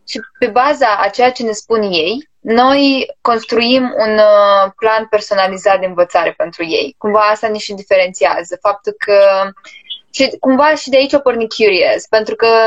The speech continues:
ne săturasem într-un fel să învățăm din aceleași manuale, din aceleași abecedare și propoziții cu Ana Rimere la cursuri de limbi străine. Și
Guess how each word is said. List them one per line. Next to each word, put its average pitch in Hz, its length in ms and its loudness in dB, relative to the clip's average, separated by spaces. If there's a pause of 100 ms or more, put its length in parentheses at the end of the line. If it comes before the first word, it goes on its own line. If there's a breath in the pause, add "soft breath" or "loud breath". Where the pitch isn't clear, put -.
(120)
ne 226 60 2
săturasem 247 580 0
într-un 214 260 -6
fel 214 280 2
să 196 540 0
învățăm 202 380 -2
din 202 120 -4
aceleași 190 680 0 (240)
manuale, 180 760 0
din 185 120 -4
aceleași 185 580 -2 (420)
abecedare 185 760 0
și 180 420 -6 (540 loud breath)
propoziții 202 500 -4
cu 208 120 -2
Ana 190 240 2
Rimere 185 560 0
la 170 300 0
cursuri 185 340 -10
de 180 80 -8
limbi 190 200 -6
străine. 190 540 -4 (500 loud breath)
Și 269 600 2